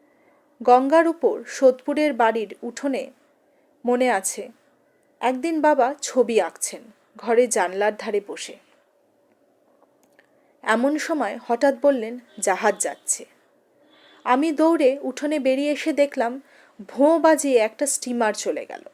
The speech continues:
গিরিডির ঘটনায় বাবা নেই, আছে আমার বুড়ো চাকর প্রয়াগ। আমি আর প্রয়াগ সন্ধ্যাবেলা উষ্ট্রির ধারে বালিতে বসে আছি।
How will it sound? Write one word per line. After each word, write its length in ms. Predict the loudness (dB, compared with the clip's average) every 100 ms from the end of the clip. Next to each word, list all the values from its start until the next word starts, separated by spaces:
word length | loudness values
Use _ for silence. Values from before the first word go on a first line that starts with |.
| _ _ _ _ _ _ _ _ _ _ _ _ _ _ -20
গিরিডির 460 | -6 -2 0 0 -2
ঘটনায় 560 | -2 -6 -4 -6 -6 -12 _ _
বাবা 320 | 0 2 2
নেই, 180 | 0 -10 -20 _ _ _ _ _
আছে 300 | -4 -2 0
আমার 280 | 0 0 0
বুড়ো 280 | -2 2
চাকর 400 | 2 2 2 2
প্রয়াগ। 560 | 0 0 0 0 -4 -12 -20 _ _ _ _ _ _
আমি 380 | -2 0 0 -4 0
আর 160 | 0
প্রয়াগ 500 | 2 2 4 2 0 -8
সন্ধ্যাবেলা 800 | -6 -4 -4 -4 0 0 0 -4
উষ্ট্রির 500 | -10 -8 -4 -2 -4 -6
ধারে 320 | -4 -4 -4
বালিতে 420 | -2 -2 -2 -8
বসে 340 | -8 -10 -10
আছি। 300 | -12 -12 -14